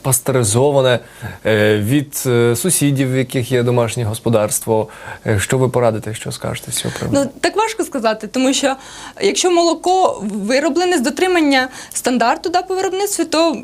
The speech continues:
Speaker 2: і те, і те молоко можуть бути якісні.
Speaker 1: Мгм.
Speaker 2: В принципі, нара-, зараз є такий міф, що молоко з базару — це самий кращий варіант.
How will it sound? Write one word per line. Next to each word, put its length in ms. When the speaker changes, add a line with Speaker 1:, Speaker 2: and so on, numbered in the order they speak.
Speaker 2:
і 100
те, 360
і 40
те 180
молоко 340
можуть 280
бути 240
якісні. 580
Speaker 1:
Мгм. 160
Speaker 2:
В 20
принципі, 360
нара-, 260
зараз 380
є 100
такий 240
міф, 240
що 320
молоко 460
з 60
базару — 640
це 80
самий 280
кращий 440
варіант. 540